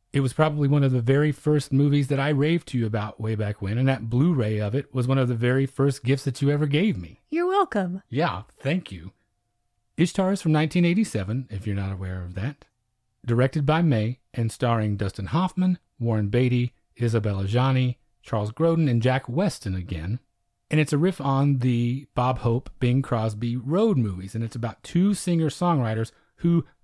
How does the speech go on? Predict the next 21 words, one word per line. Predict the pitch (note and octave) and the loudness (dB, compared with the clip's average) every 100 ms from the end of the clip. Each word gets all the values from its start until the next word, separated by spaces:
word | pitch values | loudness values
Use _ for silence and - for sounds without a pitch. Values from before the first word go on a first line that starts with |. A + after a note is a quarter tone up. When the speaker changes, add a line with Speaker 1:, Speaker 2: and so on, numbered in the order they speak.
| - | -10
Speaker 1:
grossly | D#3 E3+ F#3+ G3 - D3 C3 | -2 0 2 2 0 0 2
overestimate | B2 A2 G#2 G#2 - G2+ G2 | 2 2 0 -2 -2 -2 -2
their | G#2 F#2+ | -4 -6
abilities | F2+ G#2 G2 F#2+ A2+ - _ - | -4 -6 -4 -6 -8 -12 _ -10
that | A#2 A#2 | -8 -4
wander | A#2+ C3 C#3+ C#3+ C#3+ C#3+ | 0 2 4 4 2 0
into | B2+ B2+ A#2 - G#2 G#2+ _ _ - | 0 0 0 -2 -2 -4 _ _ -14
geopolitical | B2 D3 E3+ E3 D3 C#3+ C#3 C3+ A2+ - | -2 0 0 -2 -2 -2 -2 -4 -8 -6
intrigue | E3+ G#3+ - G#2 G2 A2 - - - | 0 0 0 -4 -4 -6 -12 -18 -8
while | A#2 B2+ | -4 0
they | C3+ | 0
are | |
performing | B2+ C3 C3+ B2+ A#2+ | 0 0 2 2 2
in | A2+ | 0
Morocco. | G#2 G#2 F2 - - - _ _ _ _ - | 0 -2 -4 -8 -20 -20 _ _ _ _ -4
I | C3 | 0
think | C#3 C#3 | 0 0
her | - C3+ C#3 | 2 2 2
idea | B2+ A#2+ B2+ B2+ | 0 2 2 2
of | A#2+ G#2+ | 0 0
having | A#2+ A#2 A2 G#2+ | 0 2 0 -2